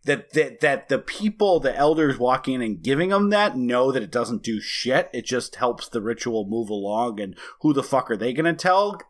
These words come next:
Um, like, that's why I do interpret, like, a lot of more intentionality to the, like, the people that are,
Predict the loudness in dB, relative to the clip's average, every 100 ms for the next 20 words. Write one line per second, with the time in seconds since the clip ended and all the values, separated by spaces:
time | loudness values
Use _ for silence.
0 | -4 0 0 -2 -4 -12 -20 _ -4 -4
1 | 0 0 2 4 4 4 0 0 2 2
2 | -2 0 0 0 -2 -4 -4 -4 0 2
3 | 2 0 -4 -6 -6 -2 -2 -2 -2 0
4 | 0 0 -2 0 -2 -4 -8 -10 -10 -4
5 | -4 -4 -8 -10 -16 _ _ _ _ -4
6 | -2 0 0 0 -4 -4 -4 -6 0 2
7 | 2 2